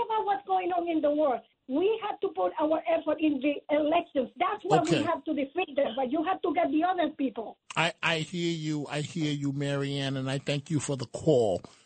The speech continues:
Speaker 2: From Queens, let's go to New Jersey. Let's say good morning to Rose.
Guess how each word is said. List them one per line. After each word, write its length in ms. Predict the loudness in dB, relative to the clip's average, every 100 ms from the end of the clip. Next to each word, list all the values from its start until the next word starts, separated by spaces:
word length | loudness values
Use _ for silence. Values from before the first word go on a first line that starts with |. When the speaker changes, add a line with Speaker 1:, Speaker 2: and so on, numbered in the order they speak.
| _ _
Speaker 2:
From 340 | 4 4 4 -4
Queens, 720 | -2 2 4 4 2 2 0
let's 260 | 2 0 0
go 340 | 4 4 4
to 500 | 0 2 2 2 0 0
New 240 | 2 2
Jersey. 580 | 4 4 4 2 -2 -2
Let's 240 | 0 2
say 140 | 2 2
good 160 | 2
morning 260 | 2 2 2
to 120 | 0
Rose. 600 | 4 6 6 2 -2 -8